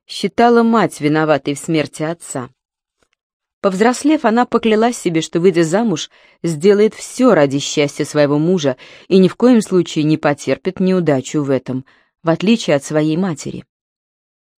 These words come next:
Пытаясь сделать свое замужество не похожим на замужество матери, Элла — даже выбрала мужем не христианина, а человека своей веры. Много лет прошло,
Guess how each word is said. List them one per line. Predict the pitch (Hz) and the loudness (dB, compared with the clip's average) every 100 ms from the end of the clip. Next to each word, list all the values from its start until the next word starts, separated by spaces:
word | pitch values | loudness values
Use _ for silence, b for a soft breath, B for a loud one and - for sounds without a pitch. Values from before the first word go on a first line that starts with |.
| _ | _
Пытаясь | 175 175 240 233 202 | -8 -2 2 4 4
сделать | 151 196 180 - | 2 2 2 0
свое | 147 151 165 | 0 0 2
замужество | 156 147 170 160 - 147 143 b b | 0 0 -2 -4 -4 -4 -6 b b
не | 175 196 | 0 0
похожим | - 208 - 233 143 123 - b b | 2 -2 0 0 0 -6 -8 b b
на | 160 | 0
замужество | 165 175 143 143 - 156 | 2 2 0 -4 -4 -2
матери, | 156 135 131 127 - _ _ _ _ - | -2 -4 -6 -8 -10 _ _ _ _ -2
Элла — | 185 196 147 135 131 _ _ _ | 0 2 0 -4 -12 _ _ _
даже | 147 180 185 190 | 0 0 4 4
выбрала | 185 190 190 196 | 4 2 2 2
мужем | 170 185 180 196 - | 2 2 2 -2 0
не | 165 170 190 | 0 2 0
христианина, | 175 175 - 151 143 151 220 180 - b b | -2 -4 0 2 2 0 0 -2 -6 b b
а | 139 | -6
человека | - 139 131 147 160 | -4 -2 -2 -2 -4
своей | - 175 185 196 | -4 -4 0 -2
веры. | 127 127 107 - _ _ _ _ _ _ _ _ _ _ _ _ | -2 -6 -8 -14 _ _ _ _ _ _ _ _ _ _ _ _
Много | 180 254 254 | 2 4 4
лет | 262 240 | 4 2
прошло, | - 135 - 127 123 | -2 -6 -6 -10 -12